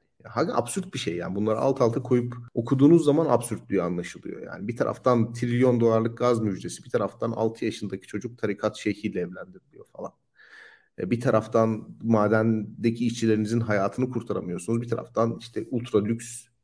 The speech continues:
teknolojik bir araba yapıyorsunuz. Yani bu bizim gibi rejimlere has şeyler. Yani toplumun dikkatini çekebilecek seksi müjdeler vermek, fakat toplumun reel, somut, insani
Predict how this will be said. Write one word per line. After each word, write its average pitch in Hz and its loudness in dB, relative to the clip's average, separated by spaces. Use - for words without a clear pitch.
teknolojik 101 -2
bir 98 0
araba 101 4
yapıyorsunuz. - -4
Yani 95 -6
bu 151 2
bizim 135 2
gibi 147 2
rejimlere 131 6
has 139 0
şeyler. - -6
Yani - -14
toplumun 131 0
dikkatini 127 -2
çekebilecek 117 -2
seksi 120 0
müjdeler 117 4
vermek, 104 -6
fakat 120 0
toplumun 131 2
reel, 127 4
somut, 135 2
insani 120 4